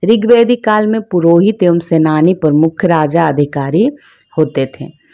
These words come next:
रत्नियों की संख्या यहाँ पे बारह थी, सेनानी, पुरोहित, युवराज, महिषी, सूत, ग्रामिणी, छत्री, संग्रहिता,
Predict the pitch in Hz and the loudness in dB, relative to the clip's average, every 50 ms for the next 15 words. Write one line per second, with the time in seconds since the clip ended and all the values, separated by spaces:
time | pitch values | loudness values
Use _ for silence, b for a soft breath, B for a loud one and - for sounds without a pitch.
0 | b b b 165 175 196 196 - 202 208 214 214 214 226 247 262 262 - 247 220 | b b b 0 0 0 2 2 0 2 4 4 4 4 2 2 2 -2 -4 -2
1 | - 208 190 190 180 - 208 196 185 175 170 165 160 160 - - 151 147 143 147 | 0 0 0 0 0 0 0 0 2 2 2 0 0 -2 0 -2 -2 -2 0 -2
2 | 143 147 151 170 202 196 - - 233 254 262 - _ - - - 165 151 147 147 | -2 -2 0 -2 -2 -2 -2 -2 -2 -2 -4 -8 _ -20 -4 -2 0 0 2 0
3 | 147 147 147 151 165 185 220 294 294 - _ _ _ 147 151 143 151 151 151 151 | 0 2 2 2 2 0 0 -4 -8 -12 _ _ _ -2 0 2 4 2 2 2
4 | 175 214 214 - 294 294 294 B B B B B B 160 156 170 165 160 160 160 | 0 -4 -2 -4 -6 -6 -6 B B B B B B -4 0 2 2 2 2 0
5 | 156 165 202 208 - - _ 165 165 165 160 147 160 151 151 147 - - - 233 | 0 0 -2 -4 -6 -10 _ -4 -2 -2 -2 -2 -2 -4 -4 -6 -6 -2 0 0
6 | 254 285 285 - _ _ _ _ - - - - 190 196 190 175 190 - 226 240 | 0 0 -4 -10 _ _ _ _ -14 -14 -8 -2 0 0 0 0 -2 -2 -2 -2
7 | 294 - b b b b b b - 151 147 165 170 165 160 170 175 175 185 202 | -2 -4 b b b b b b -4 -2 0 0 0 0 0 0 0 0 0 0
8 | 233 254 262 - - - - 185 - - - 180 208 240 277 294 294 _ - - | -2 -4 -6 -10 -10 -6 -6 -6 -6 -6 -4 -2 -2 -2 -2 -4 -8 _ -8 -4
9 | - 165 156 147 147 156 156 165 170 156 151 202 220 247 | -2 0 0 0 0 0 0 0 -2 -2 0 -2 -2 -2